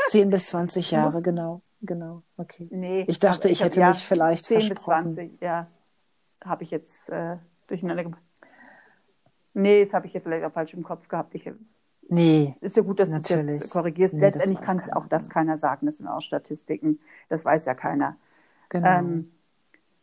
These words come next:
Speaker 2: aber er wächst nicht von heute auf morgen. Also das, das ist klar. Und du kennst wahrscheinlich den Prozess, den, wie ein Krebs entsteht inzwischen
Speaker 1: Mhm.
Speaker 2: auch.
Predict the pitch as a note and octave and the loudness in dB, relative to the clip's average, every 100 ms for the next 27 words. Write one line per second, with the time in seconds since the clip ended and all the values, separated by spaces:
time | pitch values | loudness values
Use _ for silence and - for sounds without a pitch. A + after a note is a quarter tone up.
0 | _ _ - F3+ E3 E3 D3+ - F3 - | _ _ 0 2 4 0 -4 -6 -12 -8
1 | E3 E3+ - - - D3+ D#3 D#3 - - | -6 -6 -8 -10 -10 -10 -10 -12 -14 -14
2 | E3+ - D#3 - - - - D3+ D3+ D3 | -14 -14 -18 -18 -20 -18 -14 -12 -14 -18
3 | - D#3 C#3+ C#3 - D#3+ F3 - F3+ E3 | -6 -4 -4 -6 -8 -8 -6 -4 -4 -4
4 | E3+ F3 D#3+ - - E3+ - F3 D#3+ D#3+ | -4 -2 -2 -6 -12 -12 -6 -2 -2 -4
5 | - D#3 - - - D#3 D3+ D#3+ D#3 - | -4 -4 -4 -12 -10 -8 -6 -6 -8 -8
6 | D3+ - D#3 - - - - A3+ A3 | -8 -6 -6 -6 -8 -8 -4 2 2